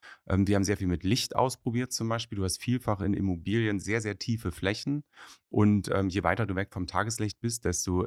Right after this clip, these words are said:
weniger darfst du diese Fläche als Arbeitsplatz nutzen. Ähm, das hat mit der Arbeitsstättenrichtlinie und mit den ganzen Themen zu tun.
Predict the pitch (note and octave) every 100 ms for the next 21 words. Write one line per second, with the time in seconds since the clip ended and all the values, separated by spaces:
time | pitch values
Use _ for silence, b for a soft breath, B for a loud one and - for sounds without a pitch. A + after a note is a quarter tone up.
0 | F2 F#2 G#2 F#2 F2+ F2+ - F#2+ F2 E2+
1 | F2+ E2+ D#2+ - G#2 A2 - E2+ G#2 A2
2 | - C#3 C3+ B B B - F#2 F#2 F2+
3 | F2+ E2+ E2 F#2 E2+ F2+ E2 E2+ E2+ E2+
4 | E2+ - E2+ F#2 G2 F2+ - G2 F#2+ F#2+
5 | F#2 - F#2 G2 G2+ G2 F#2 F2+ F2 F#2+
6 | F2+ E2+ F#2+ - F#2+ F#2 - F2 - A2
7 | D3